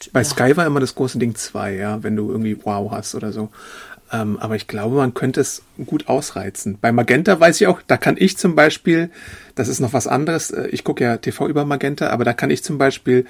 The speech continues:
Speaker 1: Pro sieben auf meinem Fire-Gerät gucken und dann auch noch mal auf dem Handy parallel streamen. Also da kann ich sogar zweimal den gleichen Sender, vielleicht auch, weil ich die gleiche I-P-Adresse habe,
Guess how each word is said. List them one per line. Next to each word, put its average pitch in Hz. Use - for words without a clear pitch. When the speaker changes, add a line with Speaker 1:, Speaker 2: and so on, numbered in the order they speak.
Speaker 1:
Pro -
sieben 147
auf -
meinem 123
Fire-Gerät 165
gucken -
und 143
dann 135
auch -
noch 139
mal 131
auf 139
dem 120
Handy 131
parallel 107
streamen. 107
Also 107
da 107
kann -
ich -
sogar 110
zweimal 120
den 117
gleichen 113
Sender, 117
vielleicht -
auch, 117
weil 120
ich -
die 135
gleiche -
I-P-Adresse 165
habe, 147